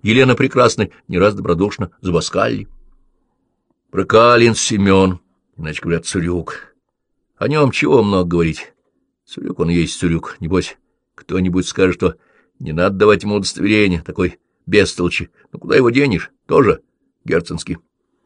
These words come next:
Гоголев Владимир, то есть Вовка Гоголь. Вредноватый пацан, однако не злопамятный.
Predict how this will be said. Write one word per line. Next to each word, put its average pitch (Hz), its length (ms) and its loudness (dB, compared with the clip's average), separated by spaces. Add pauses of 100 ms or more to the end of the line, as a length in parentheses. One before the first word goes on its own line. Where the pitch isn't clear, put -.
(480)
Гоголев 131 680 6
Владимир, 113 600 4 (680)
то - 60 -16
есть - 160 -10
Вовка 104 360 4
Гоголь. 92 420 2 (560)
Вредноватый 127 840 4
пацан, 175 460 0
однако 98 360 -2
не 87 140 -2
злопамятный. 104 680 -4